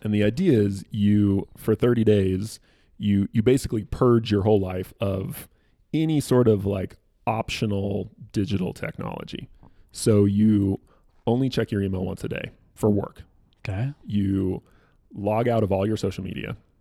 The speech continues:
Speaker 2: Okay.
Speaker 1: Don't use it at all, right? You, um, you don't watch Netflix in the evening. You read instead. You, so whatever. You just go through your life and catalog all the kind of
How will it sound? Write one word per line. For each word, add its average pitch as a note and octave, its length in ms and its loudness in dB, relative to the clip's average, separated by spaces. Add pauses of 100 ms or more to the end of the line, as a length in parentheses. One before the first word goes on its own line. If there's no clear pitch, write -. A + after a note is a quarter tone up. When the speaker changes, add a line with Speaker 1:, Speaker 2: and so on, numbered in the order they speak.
(260)
Speaker 2:
Okay. G#2 220 -8
Speaker 1:
Don't G2 180 -2
use G2 160 -6
it F#2 80 -4
at F2+ 60 -8
all, - 240 -10 (420)
right? F#2+ 240 -10 (420)
You, G2+ 840 2
um, F#2 380 -8 (480)
you G2 380 -2
don't G#2+ 240 0
watch A#2 180 -2
Netflix G#2 380 -6
in F#2+ 60 -8
the F#2+ 80 -6
evening. F#2+ 340 -6
You G2 460 -8
read G#2 260 -4
instead. - 460 -10
You, - 200 -8
so B2 180 0
whatever. B2 320 4
You G#2 80 2
just A#2+ 140 0
go C#3+ 120 8
through C3+ 140 2
your A#2+ 100 4
life G2+ 200 -4
and G2+ 100 -6
catalog G2+ 540 -4
all G2+ 260 2
the F#2+ 240 -6
kind F#2+ 220 -10
of F2+ 180 -8